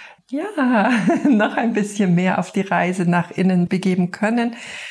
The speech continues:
Wenn du dich da gerufen fühlst, komm gerne, gerne auf meine Webseite unter w w w petra oleni punkt d e,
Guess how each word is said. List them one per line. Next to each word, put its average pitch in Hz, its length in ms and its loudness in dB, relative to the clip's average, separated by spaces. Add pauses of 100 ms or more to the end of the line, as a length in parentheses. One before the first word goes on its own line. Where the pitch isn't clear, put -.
(160)
Wenn 233 300 2
du 262 80 2
dich 233 180 0
da 202 180 2
gerufen 208 520 -2
fühlst, 202 580 -2
komm 214 480 -2
gerne, 214 460 2
gerne 196 440 2
auf 196 180 -2
meine 185 320 2
Webseite 185 680 -2
unter 185 280 -2
w 185 140 -2
w 180 120 -2
w 180 120 -2
petra 180 460 -6
oleni 180 800 2
punkt 208 600 -4
d 208 80 0
e, 214 380 -2